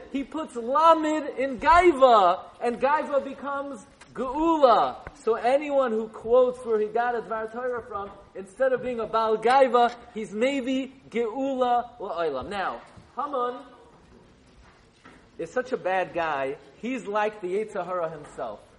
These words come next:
How do we overcome the Yetzer Hara? By learning Torah. Hashem says, "Barasi Yetzer Hara, I created the Yetzer Hara. Barasi Torah Tavlin." Torah is the antidote to the Yetzer Hara.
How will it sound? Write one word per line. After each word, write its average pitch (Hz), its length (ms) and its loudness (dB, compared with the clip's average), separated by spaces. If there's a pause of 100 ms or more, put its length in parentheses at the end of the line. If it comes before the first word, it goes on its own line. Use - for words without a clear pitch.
(600)
How 262 200 -4
do 320 100 -8
we 302 100 -10
overcome 254 540 -6
the 233 60 -16
Yetzer 220 420 -14
Hara? 147 360 -10 (840)
By 139 120 -6
learning 202 340 -2
Torah. 220 480 0
Hashem 202 340 -10
says, 220 200 -8
"Barasi 190 520 -4
Yetzer 185 320 -6
Hara, 156 160 -6
I 156 40 -6
created 180 280 -12
the 156 80 -10
Yetzer - 140 -12
Hara. 175 240 -4 (320)
Barasi 180 420 -2
Torah 208 260 -2
Tavlin." 214 480 -4
Torah 247 340 0
is 220 100 -6
the 208 180 -8
antidote 233 600 -2
to 240 80 -10
the 220 80 -6
Yetzer 214 260 0
Hara. 147 300 -2